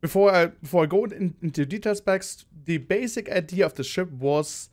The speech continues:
to build a ship with a modular design, which I think I have achieved.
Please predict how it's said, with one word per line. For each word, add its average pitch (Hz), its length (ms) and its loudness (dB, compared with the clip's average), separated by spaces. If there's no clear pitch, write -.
to 160 100 -6
build 151 480 0
a 131 80 -4
ship - 340 -6
with 131 160 -6
a 127 60 0
modular 127 500 -2
design, 110 440 -4
which 135 320 -2
I 143 100 0
think 226 420 -6
I 147 80 4
have 151 180 2
achieved. 156 480 -6